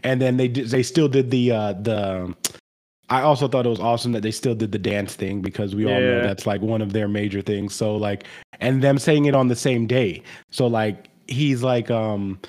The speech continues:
Speaker 1: because when Steve is flying the ship, uh, when he's flying the airplane, and then he goes, uh, "I'm gonna have to take a, I, I'm gonna need a rain check on that dance."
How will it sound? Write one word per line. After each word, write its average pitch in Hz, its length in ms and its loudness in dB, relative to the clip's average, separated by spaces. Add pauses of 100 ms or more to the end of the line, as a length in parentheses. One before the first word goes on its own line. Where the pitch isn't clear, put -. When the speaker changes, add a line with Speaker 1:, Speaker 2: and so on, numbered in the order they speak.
(280)
Speaker 1:
because 113 720 0 (400)
when 127 200 0
Steve 170 360 2
is 135 120 0
flying 131 380 0
the 117 60 -2
ship, 123 580 -2
uh, 104 440 -2
when 113 200 -2
he's 110 120 -2
flying 123 280 0
the 110 160 0
airplane, 113 760 -4 (280)
and 117 140 -2
then 113 100 -2
he 123 80 0
goes, 113 320 0 (300)
uh, 113 180 2
"I'm 117 120 0
gonna 127 120 2
have 127 120 2
to 120 60 -2
take 123 200 -2
a, 107 420 0
I, 117 180 2
I'm 139 120 0
gonna 139 180 2
need 131 140 2
a 123 40 2
rain 127 220 2
check 120 220 -2
on 113 120 0
that 101 140 -2
dance." 110 460 -2